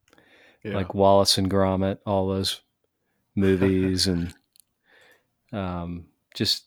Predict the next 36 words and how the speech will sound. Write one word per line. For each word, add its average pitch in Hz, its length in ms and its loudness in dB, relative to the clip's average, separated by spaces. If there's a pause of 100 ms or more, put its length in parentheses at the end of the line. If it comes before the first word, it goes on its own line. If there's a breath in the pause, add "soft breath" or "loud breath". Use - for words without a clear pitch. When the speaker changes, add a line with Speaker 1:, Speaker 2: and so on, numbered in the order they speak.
(120)
Speaker 2:
so 139 260 4
insane 95 640 0
the, 82 360 -8
the 101 80 -8
process 87 960 -4 (220)
and - 100 -20
how 95 180 -6
long 87 340 -2
it 87 120 -8
takes - 600 -8 (1000)
to 107 100 -8
just 95 220 -2
shoot 98 300 2
one 98 260 2
scene 92 520 0
of 82 120 -12
that, 82 260 -8 (240)
of 92 140 -8
that 87 220 -8
movie, 90 440 -12 (200)
you 98 140 -12
know? 87 280 -14 (400)
Speaker 1:
Hey, 113 340 -12
Kyle, 98 260 -2
are 95 100 -4
you 104 60 -8
talking 127 240 -6
about 101 200 -8
It's 98 180 -10
a 101 60 -6
Wonderful 98 560 -10
Life? 90 300 -12
Speaker 2:
That's 104 300 -2
the 120 100 6
one. 127 400 8
Speaker 1:
Ni-, 101 200 -10